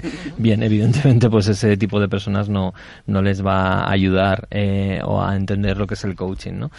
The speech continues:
Speaker 2: Eh, pero si eres una persona que te gusta el ser humano, el desarrollo personal, el desarrollo, el,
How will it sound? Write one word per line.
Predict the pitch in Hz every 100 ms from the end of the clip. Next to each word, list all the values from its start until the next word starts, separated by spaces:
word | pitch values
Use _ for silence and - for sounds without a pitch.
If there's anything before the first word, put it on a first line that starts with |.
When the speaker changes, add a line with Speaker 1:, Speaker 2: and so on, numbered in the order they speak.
| - - - -
Speaker 2:
Eh, | 120 113
pero | 117 113
si | 135
eres | 143 165
una | 160
persona | 147 143 139
que | 127
te | 107
gusta | 107 120 - 127
el | 120
ser | - 107
humano, | 98 98 95
el | 92
desarrollo | 95 101 101 104
personal, | 104 - 98 98 98
el | 95
desarrollo, | 101 98 92 104 110 120 131 -
el, | 101